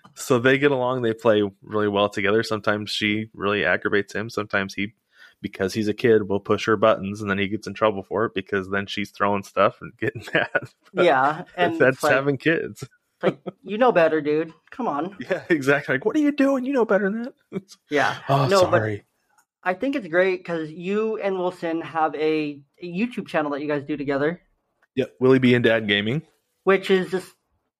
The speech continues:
Speaker 2: so cool. It's giving, it's another thing, just, you know, being a dad that you have to adapt, like, per kid. Even, like, for me with my two kids, like, one needs attention a certain way, one needs attention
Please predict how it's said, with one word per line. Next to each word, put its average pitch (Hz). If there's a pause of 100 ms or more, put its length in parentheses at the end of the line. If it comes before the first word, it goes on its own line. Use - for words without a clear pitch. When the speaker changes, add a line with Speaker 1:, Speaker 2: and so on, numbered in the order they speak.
(160)
Speaker 2:
so 226
cool. 220
It's 175
giving, 233
it's 185
another 190
thing, 170
just, 165 (180)
you 185
know, 165
being 208
a 190
dad 147
that 156
you 160
have 170
to 190
adapt, 151
like, 151
per 143
kid. 143 (920)
Even, 175 (340)
like, 156
for 180
me 185
with 147 (100)
my 220
two 170
kids, 156
like, 147 (140)
one 165
needs 175
attention 160
a 147
certain 143
way, 190
one 160
needs 156
attention 143